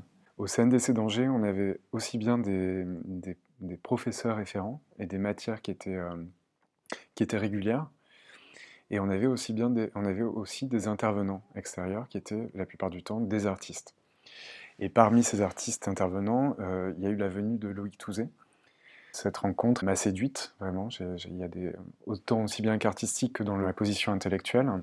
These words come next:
Euh, Loïc Touzé nous a parlé de, de la formation qu'il y avait à l'époque, euh, au C C N de Montpellier, euh, qui était à l'époque dirigée par Mathilde Monnier,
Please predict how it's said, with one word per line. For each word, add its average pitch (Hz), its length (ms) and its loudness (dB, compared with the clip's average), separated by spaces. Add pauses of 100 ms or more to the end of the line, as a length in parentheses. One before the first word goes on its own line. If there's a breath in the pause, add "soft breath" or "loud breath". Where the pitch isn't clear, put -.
Euh, 107 140 10
Loïc 104 220 4
Touzé 113 240 6
nous 131 180 8
a 101 80 8
parlé 104 300 4
de, 92 720 2
de 92 100 -8
la 87 160 -2
formation 92 760 -2
qu'il 113 140 -4
y - 20 2
avait 90 120 2
à 87 40 2
l'époque, 80 440 -2
euh, 90 160 0 (460)
au 87 60 0
C 101 160 0
C 101 180 4
N 98 180 6
de 92 100 2
Montpellier, 92 680 6 (240)
euh, 92 180 2
qui - 120 -4
était 101 200 2
à 98 40 6
l'époque 107 220 2
dirigée 101 360 2
par 90 160 2
Mathilde 85 300 -2
Monnier, 92 240 0